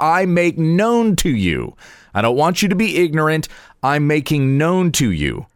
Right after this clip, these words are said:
that no one speaking by the Spirit of God says Jesus is accursed. And no one can say Jesus is Lord except by the Holy Spirit. Now, on the surface, it's a very easy verse to understand.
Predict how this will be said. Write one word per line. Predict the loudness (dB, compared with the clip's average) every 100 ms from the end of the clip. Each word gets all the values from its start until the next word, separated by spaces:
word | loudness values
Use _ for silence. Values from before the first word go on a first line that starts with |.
| _ _ _ -8
that | -2 -2
no | 0 0 2 0
one | 0 0 2 0
speaking | 0 -2 -2 -2 0 0
by | 0 0
the | 0
Spirit | -2 -2 0 2 0
of | 0
God | 0 0 0 -2
says | 0 0 0 -2
Jesus | -2 -2 0 0 -2
is | 0 -2
accursed. | 0 0 0 0 -2 -4 -14 -20 _ _ _ -4
And | 0 2
no | 2
one | 2 0
can | 0 0 0
say | 2 2
Jesus | 0 2 2 2 0 0
is | 0 0
Lord | 0 2 2 0 -2 -6 -14 -20 -8
except | -4 -2 0 0 -2 -2
by | 0 2 0
the | 0
Holy | 0 -2 0 -2
Spirit. | -2 -2 -2 -2 -4 -12 -20 -20 -20 -10 -4
Now, | -2 0
on | 0 0 2
the | 0
surface, | 0 0 0 0 -4 -2
it's | -2 -2
a | 0
very | 0 2 0
easy | 0 0 2 2 0
verse | 0 0 -2
to | -2
understand. | -2 -2 -2 -2 -2 -4